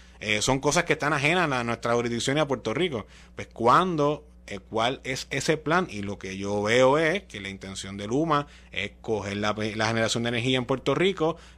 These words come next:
llevarla a, y mantenerla en la, en manos de la quema de combustibles fósiles. Entonces, no, no, no noto una comunicación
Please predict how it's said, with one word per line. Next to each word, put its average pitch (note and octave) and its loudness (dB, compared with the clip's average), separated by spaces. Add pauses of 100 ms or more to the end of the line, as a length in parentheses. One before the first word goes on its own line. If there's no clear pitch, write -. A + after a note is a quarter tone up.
(320)
llevarla A2 0
a, G#2+ -2
y A2 0
mantenerla A#2+ 0
en G#2 -4
la, G2+ -4
en G#2 -6
manos D3+ 2
de D3 0
la G#2 2
quema G2 -4
de A#2+ 0
combustibles F#3 0
fósiles. E3+ -2
Entonces, D#3 -4
no, C3+ 2
no, B2+ -2
no B2 0
noto E3 0 (280)
una C#3 2
comunicación E3 0